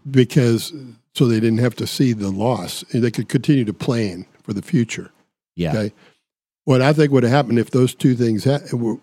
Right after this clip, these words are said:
Speaker 1: were in place is that some of these new ones that make all these big promises would have gone belly up. The public schools would be better, and you'd have some private schools that were bigger and doing better. You'd have some that went belly up, and you'd have some people that go, "Well, I wanna go back to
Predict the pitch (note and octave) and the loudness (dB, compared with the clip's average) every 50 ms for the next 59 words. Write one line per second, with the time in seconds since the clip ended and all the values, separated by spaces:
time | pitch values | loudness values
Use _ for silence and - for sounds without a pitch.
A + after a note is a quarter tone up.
0 | - - C#3+ A#2 A2+ G#2+ G2 F#2+ - - D#3+ D3+ A#2+ G#2+ G#2+ A2 - - - - | -8 -4 0 2 2 2 0 0 0 2 2 2 2 2 0 -2 -4 -6 -10 -4
1 | - C3 A#2+ A2+ A2 A#2 B2 A2 G#2+ A#2+ - - C#3+ B2+ A#2+ A2+ G#2+ G2 G2 G#2+ | -2 0 0 2 2 0 0 0 -2 -6 -4 -2 0 0 2 0 0 -2 0 0
2 | C3 C#3 C3+ B2+ A#2+ A2+ A2+ A2+ G#2+ G#2+ B2 A2 A2 A2 - A#2+ A2+ A2+ A2 G2+ | 2 2 2 0 0 0 -2 -2 -2 -2 -2 -2 -2 -2 -2 -2 -2 0 -2 -2
3 | F#2 A#2 A2+ G2+ - B2 A#2+ B2 B2 B2 A#2+ - - A2 G#2+ G2+ A2+ A2 G#2 G2+ | -2 -4 -6 -4 -4 -4 -2 -2 -2 -2 -4 -6 -8 -8 -6 -4 -4 -4 -2 -2
4 | G#2+ G#2 G2+ F#2+ F#2 G#2 G#2+ F#2+ F#2 G#2+ C#3 D3+ A#2+ - - - - - - _ | -2 -2 -2 -2 -2 -2 -2 0 2 2 2 2 0 -2 -6 -12 -20 -20 -20 _
5 | _ _ _ _ _ _ _ _ - - - C#3 A#2 G#2+ G#2+ - - - G#3 F3+ | _ _ _ _ _ _ _ _ -6 -2 -2 0 0 -2 -6 -8 -2 2 4 6
6 | E3+ D#3+ D3 C#3+ C#3 - - - _ - A#2 G#2+ G#2 A2+ G#2 F#2+ C3 D3+ D3+ A2+ | 6 6 4 2 0 -2 -8 -10 _ -4 -2 0 0 -2 0 2 4 4 4 4
7 | G#2+ A#2+ C3 - A#2+ A#2 A#2+ A#2+ A2+ C3 C3 B2 B2+ A2+ - _ - - - D#3+ | 2 0 0 0 0 0 0 2 0 0 0 0 -2 -4 -8 _ -6 0 2 2
8 | E3+ D#3+ C#3 C#3+ B2+ A#2 A2+ - - - C3 B2+ B2 G#2+ A2+ A#2+ G#2 G#2+ G#2+ G#2 | 4 4 2 2 0 0 -2 -2 0 0 2 2 2 2 0 0 0 0 0 2
9 | A#2+ C3 C3+ B2 B2+ A2+ G#2+ G#2+ A#2+ C3 A#2+ A#2 A2+ A2+ A2+ A#2 A#2+ B2+ C#3 - | 2 2 4 4 2 2 2 4 4 4 4 2 2 0 2 2 2 0 0 -4
10 | - - _ _ - C#3+ B2 A#2 B2+ A2+ G#2+ - - E3+ D#3 D3+ C#3 B2 A#2+ B2+ | -10 -20 _ _ -2 -2 0 0 0 -2 -2 0 2 2 4 4 2 2 2 0
11 | B2+ A#2 G#2+ B2+ B2 A#2+ A#2+ B2 C#3+ A#2+ A#2 B2 B2 A#2+ A#2+ A2+ - - G3+ E3 | 0 0 0 0 2 2 2 0 0 0 0 0 0 0 0 -2 -2 -2 0 0
12 | D3 C3 B2+ B2 A#2 G#2+ B2 C3 B2 A#2+ C#3 E3 F3 D#3+ D3+ - D#3 F#3 F#3+ D#3 | 0 0 0 -2 -2 0 0 0 0 2 2 2 0 0 0 0 0 2 2 2
13 | B2 A2+ A#2+ A#2 B2 B2+ C#3+ C#3 - C3 | 0 0 -2 0 0 0 0 0 -2 -6